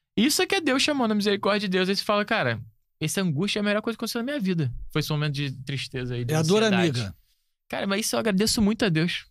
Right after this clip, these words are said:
Speaker 1: Eu sou católico por causa dessa angústia até hoje, que eu olho e falo, "Cara, olha o que eu era sem Deus e,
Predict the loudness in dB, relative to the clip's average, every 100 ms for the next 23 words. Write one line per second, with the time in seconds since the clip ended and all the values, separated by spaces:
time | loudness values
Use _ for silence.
0 | _ _ -4 -2 0 0 0 0 0 0
1 | 0 0 0 0 0 0 0 2 0 0
2 | 2 2 2 0 0 0 0 -2 -2 0
3 | 0 -2 0 0 2 0 -2 -4 -6